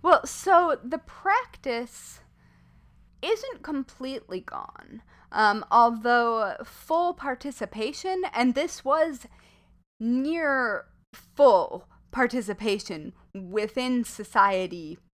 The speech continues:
at the time. Everybody was doing it. Well, everybody of, with the means for flowers. And probably people who were not rich were doing their own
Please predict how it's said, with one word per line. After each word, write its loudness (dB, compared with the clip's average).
at 6
the -6
time. -6
Everybody 6
was -10
doing -12
it. -20
Well, -2
everybody -6
of, -14
with -10
the -12
means -18
for -18
flowers. -10
And 0
probably -2
people -8
who -6
were -6
not -4
rich -10
were 0
doing -2
their 2
own -4